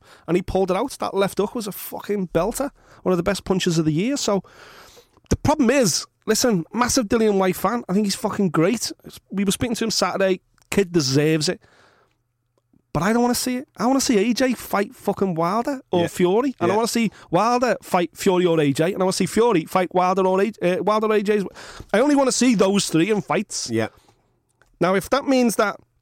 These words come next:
Speaker 1: we're definitely going to get Fury versus Wilder next, then yes, okay, let's get Dillian Whyte versus A J.
Speaker 2: Exactly.
Speaker 1: That's the only way. But if there's a chance A J fights one of those other two,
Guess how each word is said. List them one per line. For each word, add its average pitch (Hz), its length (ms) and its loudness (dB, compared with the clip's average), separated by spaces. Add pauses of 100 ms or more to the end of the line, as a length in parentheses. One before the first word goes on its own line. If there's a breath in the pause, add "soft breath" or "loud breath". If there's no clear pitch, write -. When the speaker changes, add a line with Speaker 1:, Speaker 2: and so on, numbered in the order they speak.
(560)
Speaker 1:
we're 156 100 0
definitely 190 600 0
going 160 340 2
to 156 140 -4
get 156 360 -4 (760)
Fury 165 420 0
versus 156 300 0
Wilder 143 340 0
next, - 480 -4 (280)
then 151 200 2
yes, 147 260 0
okay, 131 460 -2
let's 139 200 -2
get - 200 -2
Dillian 135 300 2
Whyte 131 180 -2
versus 123 380 -6
A 117 140 -4
J. 123 180 -6
Speaker 2:
Exactly. 135 640 -2
Speaker 1:
That's - 180 -2
the 170 120 2
only 151 200 2
way. 131 240 0 (580 soft breath)
But 156 100 2
if - 40 -2
there's 147 160 2
a 139 60 0
chance - 720 -2
A 170 160 2
J 160 180 2
fights 156 320 -2
one 151 160 2
of 147 60 0
those 147 240 2
other 139 120 -2
two, 131 340 -2